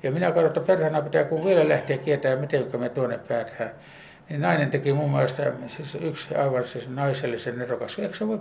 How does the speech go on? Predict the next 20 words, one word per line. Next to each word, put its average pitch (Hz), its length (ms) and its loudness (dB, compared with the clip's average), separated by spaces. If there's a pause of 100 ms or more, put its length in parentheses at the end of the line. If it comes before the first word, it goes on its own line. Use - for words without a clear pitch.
peruuttaa 135 640 0
sinne? - 360 -18 (680)
No 190 80 -6 (120)
heureeka, 180 880 12
siinähän 196 560 6
se 190 180 6
oli. 151 140 8 (380)
Minä 202 280 8
peruutin 226 580 8
yksisuuntaista 202 640 2
katua 190 340 4
illalla 175 340 6
rauhallista 151 680 6
ja 151 180 6 (420)
päästiin 147 440 6
sinne 160 200 0
autohalliin. 156 720 6
Ja 175 100 2 (540)
se - 160 4
on, 202 420 8